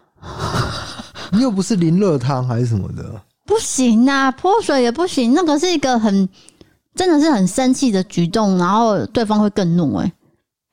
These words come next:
Speaker 1: 哦，可是你在吵架啊，吵架泼水我觉得还好欸。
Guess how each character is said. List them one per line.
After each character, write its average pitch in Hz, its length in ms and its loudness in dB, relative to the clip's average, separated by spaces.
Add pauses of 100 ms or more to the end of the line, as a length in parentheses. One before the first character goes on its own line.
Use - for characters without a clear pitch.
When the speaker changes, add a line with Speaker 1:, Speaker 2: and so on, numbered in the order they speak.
Speaker 1:
哦， 104 480 -4
可 135 140 -2
是 240 120 0
你 143 140 2
在 202 100 0
吵 117 240 -4
架 156 240 0
啊， 120 360 0
吵 117 200 -4
架 175 160 0
泼 170 240 -2
水 107 200 -4
我 101 40 -4
觉 123 120 -4
得 120 40 -2
还 104 200 -4
好 107 220 -4
欸。 - 220 -12